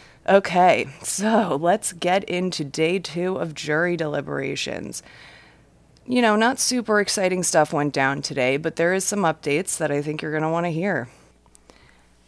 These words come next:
We really didn't have any word from the jury all day today. Uh, it wasn't until about three forty-five or four o'clock that Judge Nathan took the bench for the first time.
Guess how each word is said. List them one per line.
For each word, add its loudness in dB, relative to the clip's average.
We 2
really 4
didn't -2
have 0
any 0
word 0
from 0
the 0
jury 0
all 6
day -2
today. -2
Uh, 6
it 2
wasn't 0
until 0
about 2
three -4
forty-five -2
or -2
four -4
o'clock -4
that -8
Judge -2
Nathan -4
took -10
the -4
bench -2
for -6
the -4
first -4
time. -4